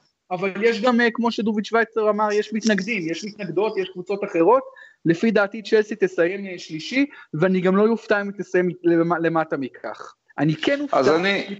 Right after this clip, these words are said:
Speaker 2: כן.
Speaker 1: אני כן אופתע אם היא תסיים גבוה מכך.
Speaker 2: אוקיי, אני, אה, אסיים איתך את הדיון על צ'לסי, כי אני בחרתי בצ'לסי כמובן למקום השני, אמרתי שהתלבטתי בין יונייטד וצ'לסי על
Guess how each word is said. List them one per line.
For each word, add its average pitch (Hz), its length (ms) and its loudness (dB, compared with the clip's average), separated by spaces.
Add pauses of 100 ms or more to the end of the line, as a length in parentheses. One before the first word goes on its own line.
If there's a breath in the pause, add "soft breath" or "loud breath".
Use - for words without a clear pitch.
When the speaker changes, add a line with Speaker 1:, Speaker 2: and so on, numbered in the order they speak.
(140)
Speaker 2:
כן. 110 260 2 (220)
Speaker 1:
אני 196 160 -2
כן 254 180 0
אופתע 247 380 -2
אם 247 60 -6
היא 226 100 -6
תסיים 202 320 0
גבוה 170 360 2
מכך. 120 440 -10 (680 loud breath)
Speaker 2:
אוקיי, 220 400 2 (120)
אני, 160 320 -6 (840)
אה, 135 220 -6
אסיים 147 320 0
איתך 135 280 -2
את 131 120 -2
הדיון 123 340 -4
על 117 100 -8
צ'לסי, 123 520 -4 (520)
כי 123 240 0
אני 117 500 -2
בחרתי 123 440 0
בצ'לסי 120 480 -6
כמובן 117 460 -4
למקום 117 420 -6
השני, 117 400 -2
אמרתי 127 300 0
שהתלבטתי 117 600 -4
בין 113 180 -6
יונייטד 113 460 -4
וצ'לסי 113 420 -4
על 107 160 0